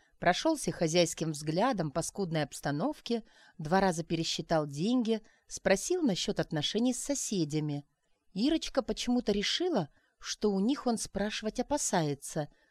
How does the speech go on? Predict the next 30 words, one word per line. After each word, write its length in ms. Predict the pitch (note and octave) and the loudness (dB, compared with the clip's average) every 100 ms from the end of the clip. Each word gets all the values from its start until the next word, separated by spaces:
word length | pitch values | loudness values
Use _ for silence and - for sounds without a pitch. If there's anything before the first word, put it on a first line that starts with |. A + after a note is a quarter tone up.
| _ - | _ -10
да 180 | C#3+ E3 | 0 2
и 80 | |
вообще 480 | F3 G#3+ - - A#3+ | 2 -2 -2 0 0
побаивается 880 | - D3 D#3 B3 C#4 E3+ D3 - E3 | 0 -2 0 0 0 0 -2 -2 -6
боевых 460 | C#3+ D#3+ C#3+ F3 - | 0 0 0 -4 -6
пенсионерок. 920 | F#3+ F#3+ A3+ B3 B3 F3 C#3+ - - _ _ _ - | -6 -2 0 2 2 2 0 -6 -18 _ _ _ -4
«Все 160 | F4+ | 0
хорошо», 580 | F4+ F4+ C#4+ - G3 G#3 _ _ _ - | 4 6 6 2 0 0 _ _ _ -6
улыбнулась 640 | F3+ F3 D#3 E3+ E3 - | -2 0 0 0 0 0
она. 280 | D#3+ D#3+ D#3 - _ _ _ _ _ | 0 0 -4 -8 _ _ _ _ _
«А 180 | G#3 G#3+ | -2 2
вот 240 | B3 - | 2 0
я 200 | G#3+ F4 | 2 2
вас 180 | C#4+ - | 2 -2
хотела 380 | - G3+ C4+ D4 | -2 0 2 2
спросить, 720 | - - D#4 - A3 F#3 - _ _ _ - | 0 0 0 0 -4 -4 -8 _ _ _ -4
можно 460 | E3+ C4 F#4 B3 A3+ | 2 4 4 2 2
мне 260 | G#3 A3 | 4 2
обои 360 | D4 D#4 C4+ D#3+ | 2 4 4 4
переклеить, 760 | F3+ F3+ - A3 F#3+ D3 - _ _ - | 0 -6 -2 2 2 2 -6 _ _ -8
ну, 240 | C4+ E4+ C4 | -4 0 -2
чтобы 420 | - C#4+ A#3 B3+ | -2 0 4 2
было 300 | G#3+ D4 G#3+ | 4 2 2
повеселее? 800 | - C4 - G4 D4+ F3+ D3+ D3+ - _ _ _ - | 0 -4 2 2 4 4 2 -2 -8 _ _ _ 0
И 80 | |
еще 400 | A3+ B3+ - F4+ - _ | 2 2 2 2 0 _
шкаф 560 | - - - E4 A3 - | -8 -6 2 4 4 -2
в 160 | G3 A#3 | -2 0
угол 240 | F3+ E3+ | 2 2
задвинуть, 680 | D3+ G#3+ A3 B3 E3 C3+ | 2 0 2 2 2 -2